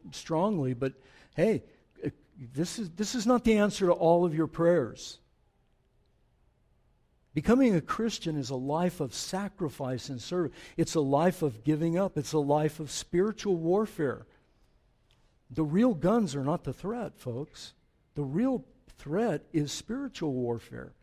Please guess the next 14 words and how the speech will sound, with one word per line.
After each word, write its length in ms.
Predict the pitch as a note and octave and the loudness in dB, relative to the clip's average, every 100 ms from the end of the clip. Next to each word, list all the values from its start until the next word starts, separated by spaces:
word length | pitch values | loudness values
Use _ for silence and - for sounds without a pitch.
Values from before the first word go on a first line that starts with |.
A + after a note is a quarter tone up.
| _ _ _ _ _ | _ _ _ _ _
It 160 | - D3 | -6 -4
strongholds 1300 | - - - G#3 A3 A#3+ C#3 D3 C#3+ C3 B2 - - | -6 -10 -6 -4 -2 -4 -6 -4 -4 -4 -6 -12 -8
in 120 | C3+ | -6
our 160 | C3 B2+ | -4 -4
minds 640 | C3 F3+ G3+ F3+ D3 C3 | -4 -4 -2 0 0 -2
and 100 | C3+ | -4
in 100 | C3 | -2
the 80 | B2+ | -2
minds 420 | A#2+ D3+ F#3+ F3 | -4 -2 -2 -2
of 180 | C#3 A#2+ | -4 -4
governments 580 | E3 F3+ E3 C3+ A#2 - | 0 0 0 -2 -6 -8
and 140 | C3 | -10
peoples 520 | - F#3 - D3 B2 C3 | -4 -4 -4 -6 -6 -8
and, 160 | A#2+ | -10